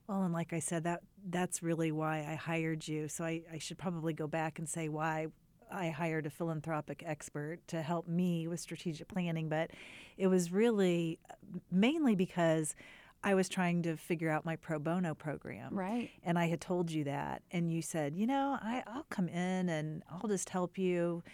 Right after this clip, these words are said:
Speaker 1: you know, with your strategic plan." And I think it was partially that, but you also knew the things that,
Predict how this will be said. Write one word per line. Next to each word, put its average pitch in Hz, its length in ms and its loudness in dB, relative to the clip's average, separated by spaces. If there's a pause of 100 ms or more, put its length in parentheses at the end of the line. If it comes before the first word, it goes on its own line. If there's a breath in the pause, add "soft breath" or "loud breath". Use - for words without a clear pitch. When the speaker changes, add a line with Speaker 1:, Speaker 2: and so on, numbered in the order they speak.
(280 loud breath)
Speaker 1:
you 185 160 -2
know, 170 140 2
with 165 200 -2
your 165 100 -2
strategic 170 520 -4
plan." 170 600 2
And 190 120 2
I 185 80 4
think 262 340 0 (300)
it 180 100 2
was 165 300 0
partially 202 480 0
that, 175 240 2
but 170 180 -6
you 160 100 -2
also 170 380 0
knew 151 480 0 (500 loud breath)
the 170 120 2
things 165 500 2
that, 151 280 2